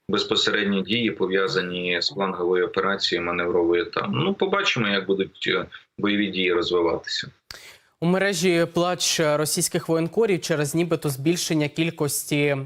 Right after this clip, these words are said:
Speaker 2: а, резервів, бронетехніки і систем П П О, які, а, З С У, за їхніми даними, накопичують на лівобережжі Херсонщини. А, відповідно, е, чи можемо ми говорити про те, що ворог, е,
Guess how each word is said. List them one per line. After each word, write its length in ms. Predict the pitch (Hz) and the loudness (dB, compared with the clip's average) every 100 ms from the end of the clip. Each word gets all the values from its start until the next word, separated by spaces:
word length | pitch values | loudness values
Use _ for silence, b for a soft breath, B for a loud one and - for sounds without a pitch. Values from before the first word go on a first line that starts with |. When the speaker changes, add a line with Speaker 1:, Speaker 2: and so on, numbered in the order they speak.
| - | -10
Speaker 2:
а, 240 | 135 135 135 | -4 0 0
резервів, 500 | 139 139 160 170 185 | 0 0 0 0 0
бронетехніки 920 | 147 139 135 147 180 180 165 165 147 | 0 0 0 0 -2 0 -4 0 -2
і 220 | - 165 | 0 -2
систем 440 | - 147 - 160 | 0 -2 0 -2
П 120 | 156 147 | -2 -6
П 160 | - | 0
О, 140 | 156 202 | 2 2
які, 460 | 147 - 156 160 B B B | 0 0 0 0 B B B
а, 200 | 135 135 | 0 0
З 100 | 135 | 2
С 300 | 147 143 - | 0 0 0
У, 320 | 180 196 190 127 | 0 2 0 -2
за 340 | 135 131 135 | -6 -2 -2
їхніми 760 | 135 160 165 147 143 143 135 120 123 | -2 -4 -2 -2 0 -2 -4 -6 -4
даними, 440 | 143 143 139 139 | -2 0 0 0
накопичують 800 | 135 139 139 151 156 - 139 131 - | -2 -4 -4 -4 -4 -2 -4 -6 -6
на 340 | 135 135 135 | -2 0 0
лівобережжі 640 | 135 135 139 143 139 131 135 | 0 -2 0 0 0 0 -4
Херсонщини. 800 | 143 131 190 220 - 170 151 143 B B B | -6 -4 -2 -2 -2 0 -2 -2 B B B
А, 140 | 147 147 | -2 0
відповідно, 920 | 151 170 165 214 180 185 185 180 165 - | 0 0 0 0 0 2 4 2 -2 -6
е, 180 | 139 139 | -4 -4
чи 180 | - 165 | -4 -4
можемо 380 | 147 165 170 160 | -2 -2 -4 -2
ми 100 | 151 | -2
говорити 360 | 156 156 151 | 0 -2 -2
про 140 | 143 139 | -6 -4
те, 180 | 165 | -4
що 240 | 170 - 151 | -6 -4 -2
ворог, 580 | 143 135 156 170 - - | -2 0 0 0 -2 -2
е, 220 | 147 147 | 0 0